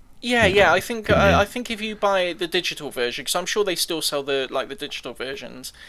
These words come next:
Speaker 2: Mm.
Speaker 1: um, and you can just burn a copy of the C D and put a
Speaker 2: Mm.
Speaker 1: rom on a, on an Everdrive and, and play it that way.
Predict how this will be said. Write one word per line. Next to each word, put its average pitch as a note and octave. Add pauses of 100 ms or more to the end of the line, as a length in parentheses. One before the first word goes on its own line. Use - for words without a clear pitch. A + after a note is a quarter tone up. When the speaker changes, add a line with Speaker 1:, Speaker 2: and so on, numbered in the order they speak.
(160)
Speaker 2:
Mm. G3+
Speaker 1:
um, C3 (100)
and C#3+
you D#3
can D3
just C#3
burn C#3
a C3+
copy -
of A#2
the C3+
C C3+
D B2+
and B2
put A2+
a F2
Speaker 2:
Mm. -
Speaker 1:
rom A#2+
on B2
a, A#2+
on B2
an A#2+
Everdrive A2
and, A#2
and B2
play A#2
it A2
that A#2+
way. -